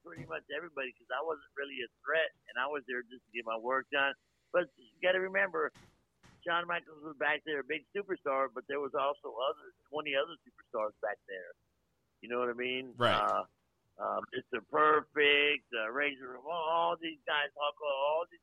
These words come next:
Speaker 1: guys. So Shawn Michaels was put in place like everybody else. You couldn't, you know what I mean? There's always somebody bigger than you. But, uh, it was pretty cool, you know. Uh, they, people like to rib and, you know, cause trouble, but,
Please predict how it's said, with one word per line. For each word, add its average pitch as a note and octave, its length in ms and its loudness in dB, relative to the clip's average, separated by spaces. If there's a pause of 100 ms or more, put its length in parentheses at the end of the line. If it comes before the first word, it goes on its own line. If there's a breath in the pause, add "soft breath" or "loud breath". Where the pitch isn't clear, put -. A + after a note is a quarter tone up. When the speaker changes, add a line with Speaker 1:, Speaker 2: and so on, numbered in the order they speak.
Speaker 1:
guys. D3 240 0
So C3 60 -18 (100)
Shawn D3 240 0
Michaels D3 480 -4
was - 120 -20 (120)
put - 160 -10
in - 80 -20 (120)
place C3 260 -4 (220)
like A#2 200 0
everybody A#2 420 -4
else. A2+ 200 -2 (100)
You A2+ 160 -20
couldn't, A#2+ 320 -8 (600)
you C3+ 120 -2
know C3+ 80 4
what B2 80 4
I A#2 40 0
mean? A#2+ 160 -4
There's A#2 160 -4
always B2+ 240 2
somebody B2+ 280 -2
bigger C3 320 -2
than A2 100 -14
you. G2 140 -12
But, G2+ 160 -2 (400)
uh, A#2+ 160 4 (220)
it A#3 100 2
was C4 140 0
pretty F3+ 320 4
cool, D#3+ 420 4 (360)
you D3+ 80 -6
know. E3 340 4 (320)
Uh, C#3 180 2
they, F3 200 -2 (240)
people A3 220 -2
like G3 260 2
to C#3+ 100 -12
rib C#3+ 460 0
and, C3+ 240 -10
you D3 160 -8
know, C#3 180 2
cause C#3 380 0
trouble, C3+ 400 2
but, B2+ 160 -4